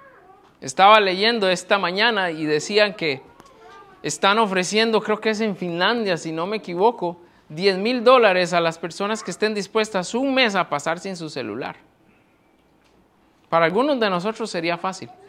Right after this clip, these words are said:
<laughs> Pero hay otras personas que sería, se les acabó el mundo. Y, y me imagino que por eso la recompensa, ¿no? Que es un poco one-, alta, one-, onerosa, ¿no? Pero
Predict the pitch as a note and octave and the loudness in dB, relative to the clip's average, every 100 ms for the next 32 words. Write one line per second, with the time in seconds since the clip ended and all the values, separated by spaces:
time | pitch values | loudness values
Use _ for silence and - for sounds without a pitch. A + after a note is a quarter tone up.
0 | - - - - - - _ - - - | -20 -20 -16 -16 -18 -20 _ -20 -20 -20
1 | - - G#3+ A#3 D#4 D4 D#4+ - B3 A3 | -20 0 6 8 6 4 2 2 0 2
2 | D4 F4 D4+ B3+ A3+ A3 A3+ D#4 D#4+ - | 2 4 2 2 6 6 6 8 6 4
3 | G#3+ F#3+ F#3+ - G#3 C4 D4+ A4 A4 G3 | 0 0 -2 4 6 6 6 2 2 0
4 | - - - - - - - - - - | 0 -8 -18 -18 -20 -20 -20 -20 -20 -20
5 | - - - - - G4+ A4 - - B4 | -20 -20 -20 -20 -20 -20 -20 -20 -20 -20
6 | A#4 G4 - - F3+ G#3 G#3+ A3 A3+ A3+ | -18 -16 -18 -6 0 0 2 4 6 8
7 | A3 C#4 D4+ C#4+ G3 A3+ A#3+ A#3+ C#4 B3 | 8 6 4 4 6 6 6 6 6 6
8 | G#3 G3 G#3 F#3+ D4 C#4+ G3 G3 C#4+ C4 | 6 0 -2 0 0 2 0 0 0 0
9 | F3 - F#3+ F#3 A3+ G#3 A3 - G#3 F3 | -6 0 0 2 0 0 0 4 4 2
10 | - F3 F3 - - D#4 - E3+ D#3 D#3+ | 0 0 0 2 4 4 4 0 2 0
11 | F3 F#3 F3+ F#3 F#3 B3 - B2+ C#3 - | -4 -2 -2 0 0 0 0 -4 -4 -10
12 | - - - - - - - - - - | -14 -20 -20 -20 -20 -20 -20 -20 -20 -20
13 | _ _ - A#3+ B3+ - | _ _ 4 6 6 4